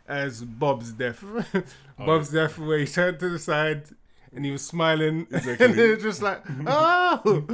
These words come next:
Speaker 1: And all the demi dogs came and take him out. So yeah.
Speaker 2: He's
Speaker 1: That
Speaker 2: like,
Speaker 1: was a
Speaker 2: "Frodo."
Speaker 1: <laughs> Exactly.
Speaker 2: What? <laughs>
Speaker 1: Mister Frodo. Oh, <laughs> Sam. But yeah, so nah, for me, I feel like, yeah, there was no death like that in,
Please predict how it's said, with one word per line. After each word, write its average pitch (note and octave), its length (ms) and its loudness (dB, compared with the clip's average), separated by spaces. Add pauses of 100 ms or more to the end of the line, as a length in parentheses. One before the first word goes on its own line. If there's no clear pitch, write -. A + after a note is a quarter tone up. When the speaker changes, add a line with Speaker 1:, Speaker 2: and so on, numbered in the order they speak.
(280)
Speaker 1:
And D#3+ 100 -6
all E3+ 120 4
the D#3 100 2
demi D#3+ 240 4
dogs D#3+ 320 2
came D#3 320 0
and C#3+ 100 0
take D3+ 200 -2
him D3+ 100 -4
out. C#3+ 240 -4
So C#3 160 -8
yeah. C3+ 220 -10 (300)
Speaker 2:
He's C3+ 100 -8
Speaker 1:
That C#3 100 0
Speaker 2:
like, C#3+ 180 -4
Speaker 1:
was C3+ 140 -8
a E3 60 -4
Speaker 2:
"Frodo." D#3+ 760 8
Speaker 1:
<laughs> - 0 -
Exactly. F3+ 480 4
Speaker 2:
What? D3 640 2
<laughs> D4 60 0
Speaker 1:
Mister C#4+ 240 -2
Frodo. E4+ 260 -2 (320)
Oh, F4 1300 0 (120)
<laughs> - 140 -16
Sam. C#4+ 500 2 (1300)
But C#3 160 2
yeah, B2+ 260 0
so B2+ 260 -4
nah, C3 300 -4
for C#3+ 200 -6
me, D#3 300 -2 (300)
I D3+ 80 -6
feel E3+ 180 -2
like, C#3+ 160 0
yeah, C#3+ 140 -2
there C#3 140 -4
was F3+ 120 -6
no G3+ 200 -2
death E3 380 -2
like C#3 280 -6
that C3+ 240 -8 (400)
in, C#3+ 220 -6